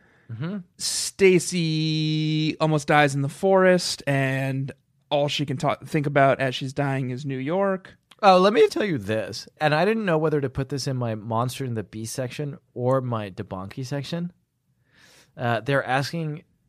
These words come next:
Speaker 1: Stacy about her night after the helicopter crash, how it went. "Well," Stacy replied as we all leaned in,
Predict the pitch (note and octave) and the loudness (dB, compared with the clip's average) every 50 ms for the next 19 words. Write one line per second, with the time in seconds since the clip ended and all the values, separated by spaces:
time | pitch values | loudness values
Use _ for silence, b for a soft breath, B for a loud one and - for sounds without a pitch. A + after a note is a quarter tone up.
0 | _ _ _ - - - - A#2+ A#2+ B2 - D3+ C3+ A#2+ B2 A2 - - A2+ A#2+ | _ _ _ -14 -14 -10 -8 -8 -6 -4 -4 -4 -4 -4 -4 -6 -6 -6 -6 -4
1 | A2+ A2+ A2 A2 G2 G#2+ A2 - - - G2 F2+ - G2 G2 G#2 A2+ A2 - G#2+ | -4 -4 -4 -6 -8 -10 -12 -12 -12 -12 -12 -12 -10 -10 -8 -8 -8 -8 -8 -10
2 | A2 - - C3+ A#2+ - - C#3+ C#3 C#3+ D3 C#3 - - B B B B B B | -10 -8 -10 -12 -10 -8 -6 -2 -2 -2 -2 -4 -6 -14 B B B B B B
3 | B B - C3+ B2 A2+ G2 F2 F2+ F2 G2 G#2 A2+ C3 E3+ - - _ _ _ | B B 4 4 4 4 2 -2 -8 -8 -6 -6 -6 -6 -8 -8 -12 _ _ _
4 | _ _ b b b b b b b b b b b b b b b b b G#2 | _ _ b b b b b b b b b b b b b b b b b 0
5 | A2+ B2+ B2 G2+ D#2+ D2+ - - _ _ _ _ _ _ _ _ _ - - - | 0 2 2 0 -2 -6 -12 -18 _ _ _ _ _ _ _ _ _ -12 -8 -6
6 | G2+ F2+ E2+ - F2+ E2+ D#2+ D2 - - F2+ D#2 C#2 C#2 C#2 C2 C2+ D#2 - - | -6 -6 -6 -6 -8 -10 -10 -10 -10 -10 -8 -8 -8 -10 -10 -12 -14 -16 -16 -14
7 | D#2+ E2 C#2+ C#2 D2 D2+ F2+ F#2 F2 D#2+ D2+ D2 C#2 B1+ A1 G#1+ | -12 -10 -8 -8 -8 -10 -12 -14 -14 -14 -14 -14 -14 -16 -16 -20